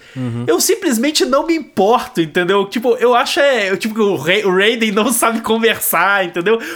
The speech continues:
Speaker 2: Por quê? Porque eu só tô esperando o momento que eles vão sair do soco, sacou? <laughs> Eu só quero ver isso.
Speaker 1: Gente, eu acho que eu mais me identifico com o Pedro de todo mundo aqui. Eu, sinceramente, não,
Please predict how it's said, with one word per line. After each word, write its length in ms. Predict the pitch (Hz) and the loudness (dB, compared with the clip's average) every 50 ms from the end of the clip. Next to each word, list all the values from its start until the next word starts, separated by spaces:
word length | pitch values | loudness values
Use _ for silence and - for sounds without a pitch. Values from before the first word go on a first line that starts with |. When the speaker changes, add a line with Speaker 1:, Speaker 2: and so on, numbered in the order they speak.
| - - | -4 0
Speaker 2:
Por 180 | 359 381 370 - | 0 0 0 2
quê? 160 | - 240 233 | 2 0 0
Porque 240 | 233 285 240 - 349 | 0 -2 -2 -2 -2
eu 60 | 349 | 0
só 120 | 359 359 | 0 -2
tô 120 | 349 - 339 | 0 0 -2
esperando 540 | 466 453 - - 320 277 262 277 302 311 320 | -2 -2 -4 0 2 2 2 2 0 0 -2
o 20 | |
momento 320 | 311 302 277 302 320 311 - | -4 -2 -2 -2 -4 -4 -4
que 60 | 349 | -4
eles 120 | 302 269 | -2 -2
vão 120 | 311 330 320 | -2 -2 -2
sair 320 | 320 - 359 339 302 302 | 0 0 0 0 0 -2
do 100 | 370 415 | -2 -2
soco, 540 | - - - 254 262 311 - - - 170 - | -2 0 2 2 2 2 0 0 -4 -4 -2
sacou? 440 | - 175 170 170 208 240 277 277 277 | 0 -2 -2 0 0 0 0 0 -2
<laughs> 60 | - - - - - - - - 587 571 587 640 659 640 605 622 | -8 -12 -12 -14 -16 -16 -16 -16 -14 -12 -12 -12 -12 -6 -2 0
Eu 120 | - - | 0 0
só 180 | - - 659 679 | 0 0 -2 -2
quero 300 | - 427 392 330 359 330 | 0 0 0 0 0 -2
ver 140 | 339 349 | 0 0
isso. 460 | 349 247 262 320 359 - - 240 117 - - - - - | 0 2 2 0 0 -2 -4 -6 -8 -10 -14 -18 -4 -2
Speaker 1:
Gente, 420 | 202 226 226 185 - - 175 - | 0 0 0 -2 -2 -6 -6 -2
eu 240 | - 208 233 226 202 | 0 0 0 2 2
acho 520 | 185 190 202 202 190 - - - 147 131 - _ | 2 2 0 0 -2 -6 -10 -10 -10 -12 -12 _
que 80 | - 175 | -8 -8
eu 80 | 175 | -6
mais 340 | 175 180 190 226 269 254 - | -6 -6 -6 -6 -6 -4 -4
me 100 | 240 226 214 | -4 -4 -4
identifico 600 | 180 185 190 190 - - - - 208 - - - - | -2 -2 -2 -2 -4 -6 -8 -8 -8 -8 -8 -16 -8
com 140 | - 220 233 | -6 -6 -6
o 40 | |
Pedro 560 | 220 - _ 160 147 139 127 113 117 113 113 110 | -6 -4 _ -2 0 0 0 -2 -2 -4 -4 -4
de 100 | 123 131 | -6 -8
todo 320 | - - 156 175 175 180 | -6 -6 -6 -4 -4 -4
mundo 360 | 165 143 135 131 127 120 131 | -4 -4 -4 -4 -2 -2 -4
aqui. 280 | 110 - - 123 120 - - | -4 -4 -6 -10 -10 -8 -8
Eu, 80 | 233 - | -10 -10
sinceramente, 920 | - - - 453 440 - - 262 202 165 147 139 147 175 185 180 - 196 | -10 -12 -12 -12 -12 -6 -4 -2 -2 -2 -2 -2 -4 -4 -4 -4 -4 -4
não, 300 | 196 220 269 320 370 | -4 -2 -4 -4 -6